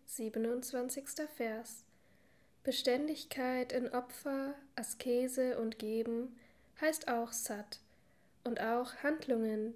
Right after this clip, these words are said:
die na-, die damit in Verbindung stehen oder um des Höchsten Willen, heißen Sat. Kommentar Swami Shivananda. Wenn du Opfer ausführst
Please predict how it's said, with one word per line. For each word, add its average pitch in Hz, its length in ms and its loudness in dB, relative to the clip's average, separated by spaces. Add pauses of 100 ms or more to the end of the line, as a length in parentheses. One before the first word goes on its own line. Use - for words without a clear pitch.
die 226 100 -2
na-, 214 280 2 (160)
die 220 100 -4
damit 233 440 2
in 240 160 2
Verbindung 240 580 2
stehen 269 440 2 (540)
oder 294 340 4
um 262 140 4
des 247 240 0
Höchsten 262 560 0
Willen, 247 440 2 (220)
heißen 220 440 -4
Sat. 214 420 -4 (4000)
Kommentar 226 840 0
Swami 269 380 0
Shivananda. 226 1000 0 (1080)
Wenn 247 180 8
du 247 160 2
Opfer 254 600 0
ausführst 262 840 0